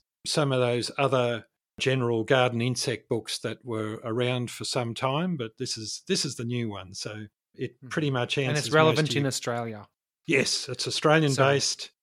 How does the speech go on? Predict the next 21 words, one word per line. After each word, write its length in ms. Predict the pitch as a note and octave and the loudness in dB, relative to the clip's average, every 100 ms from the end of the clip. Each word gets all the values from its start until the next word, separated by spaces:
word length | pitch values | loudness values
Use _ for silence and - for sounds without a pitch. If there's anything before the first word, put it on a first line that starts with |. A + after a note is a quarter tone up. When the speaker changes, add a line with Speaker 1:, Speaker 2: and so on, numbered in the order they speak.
| _ | _
Speaker 1:
It's 80 | - | -6
Australian 500 | C3 - D#3+ E3+ C#3+ | 0 6 8 8 4
based 360 | B2+ C3+ C#3 C#3 | 4 2 2 -2
as 120 | - | -2
opposed 380 | - C3+ B2+ - | 0 0 0 -2
to 80 | A#2 | -6
some 220 | B2+ A#2+ | -4 0
other 380 | B2 B2+ A#2+ B2 _ | 0 0 -2 -6 _
publications, 920 | D3+ C3 A#2+ D3 D#3+ - B3 A#3+ - - - | 0 2 2 4 4 4 2 0 -4 -8 -6
and 500 | C#3+ C3+ C3 C3 C3 | 0 2 2 0 -2
it 260 | C3+ C#3+ B2 | -4 -4 -4
suits 400 | - - D3+ D3 | -2 2 2 0
pretty 240 | - E3 C#3+ | -2 0 2
much 280 | C3+ - | 0 0
the 80 | C3+ | -2
whole 240 | B2 C3 B2 | 2 2 0
country. 920 | - D#3 D3 - D3+ D3 D3 C#3+ C#3+ | 0 0 0 0 0 0 -2 -4 -6
And 380 | C#3+ B2 B2 A#2+ | -4 -4 -4 -6
it's 160 | A#2 - | -6 0
sort 220 | D#3 C#3 | 2 4
of, 260 | C3+ A#2+ | 2 -2